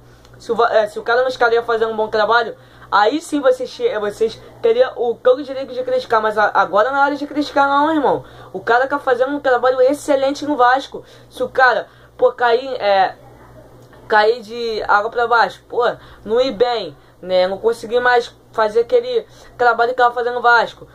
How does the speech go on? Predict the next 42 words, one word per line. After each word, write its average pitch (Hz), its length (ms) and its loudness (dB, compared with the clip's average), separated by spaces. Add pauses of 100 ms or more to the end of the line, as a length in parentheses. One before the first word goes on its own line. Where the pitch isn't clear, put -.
(140)
O - 20 -20
Vasco 226 240 0
pode 262 220 0
ir - 20 4
atrás 269 240 0
de 269 80 -4
outro 277 120 -8
treinador 269 440 0
sim, 302 360 -6
pô, - 280 -2
tem 233 400 -2
outras 349 300 0
opções, 494 420 0
mas 214 320 2
eu 262 180 4
acho, 247 300 2
eu 240 160 0
vejo 226 140 0
com 247 100 -14
bons 247 220 0
olhos 226 280 0 (300)
que 226 60 -10
o - 20 -2
Valentim 233 380 0
tem 269 160 0
que 269 80 -20
permanecer 247 560 0
sim - 160 -4
no 254 160 0
cargo 226 280 0
do 214 140 -6
Vasco. 214 400 2 (300)
É 214 40 0
um, 220 120 0 (180)
é, 202 380 2 (280)
é 202 140 0
um 214 540 -2 (340)
treinador, 214 640 0 (320)
né, 180 680 2
como 185 180 -10
se - 140 -14
fala, 160 440 0